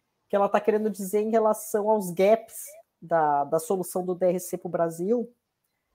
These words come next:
ele continua trabalhando com tabela Shadows e praticamente a gente tem a mesma base, né? O que eu posso dizer que é igual, cuspido, escarrado, é o, é o ciap, né?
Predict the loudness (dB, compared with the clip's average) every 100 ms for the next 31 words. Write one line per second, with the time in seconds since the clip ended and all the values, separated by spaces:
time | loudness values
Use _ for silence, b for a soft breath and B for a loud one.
0 | _ -2 0 0 -2 2 2 2 -2 -4
1 | 2 2 4 2 0 -4 -4 0 0 -2
2 | -2 0 0 -2 -6 -6 -8 -8 -10 -8
3 | -8 -8 -8 -8 -10 -10 -8 -6 -4 -6
4 | -4 -6 -4 -4 -8 -10 _ _ 6 10
5 | 10 8 -6 -10 -16 _ _ _ _ -4
6 | 2 4 4 6 4 6 4 10 10 10
7 | 8 0 -6 -6 -6 -4 0 0 2 2
8 | 2 0 2 2 -2 -6 -10 _ _ _
9 | _ _ _ -4 -4 2 4 4 2 -8
10 | _ _ _ -2 -2 -2